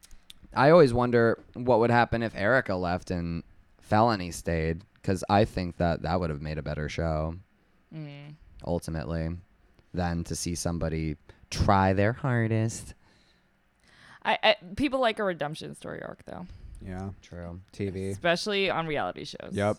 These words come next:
Speaker 2: Yep.
Speaker 3: How are you, uh, if this is appropriate, are you and But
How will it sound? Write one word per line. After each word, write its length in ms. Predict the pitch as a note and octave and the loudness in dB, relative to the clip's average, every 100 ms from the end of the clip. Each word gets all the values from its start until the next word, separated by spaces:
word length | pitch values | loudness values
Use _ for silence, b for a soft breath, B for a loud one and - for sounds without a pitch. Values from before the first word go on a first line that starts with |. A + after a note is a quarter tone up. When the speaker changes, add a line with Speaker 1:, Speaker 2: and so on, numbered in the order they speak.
| _ | _
Speaker 2:
Yep. 260 | - C3 A2+ _ _ _ _ _ A2 | -10 -10 -10 _ _ _ _ _ -6
Speaker 3:
How 600 | A#2 A2+ A#2 B2 A#2 - _ _ _ - _ | -2 2 2 2 0 -4 _ _ _ -20 _
are 80 | A2+ | -4
you, 260 | A2+ A2+ A2+ - | -2 -2 -6 -8
uh, 80 | G2+ - _ | -10 -12 _
if 160 | - G2+ | -18 -16
this 180 | G#2+ - | -16 -14
is 120 | G2 | -12
appropriate, 540 | G2+ - F#2 - G2+ - - | -10 -8 -10 -8 -8 -10 -8
are 140 | G#2 | -6
you 240 | G#2 G#2+ G#2+ | -4 -4 -4
and 140 | G#2 | -4
But 200 | G#2 | -6